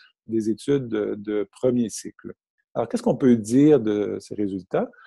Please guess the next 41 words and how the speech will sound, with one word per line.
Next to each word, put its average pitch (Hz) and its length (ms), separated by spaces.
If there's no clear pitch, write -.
Euh, 117 320
voici 143 320
l'interprétation 143 880
ou 117 160
rapide, 123 420
là, 143 120
de, 117 160
de, 110 280
de, 117 320
que 120 100
j'ai 117 120
déjà 113 220
commencé 120 360
à 120 40
évoquer 120 300
avec 110 260
vous. 196 260
Et 123 80
donc, 139 360
euh, 117 400
nos 127 200
étudiants 143 920
qui - 80
ont 117 80
participé, 147 520
c'était 117 360
quand 117 120
même 123 140
un 107 200
nombre 113 320
assez 120 260
imp-, 117 240
impressionnant, 117 760
là. 120 400
On 104 60
était 104 220
très 120 260
heureux 113 260
de 113 120
cette - 220
participation. - 680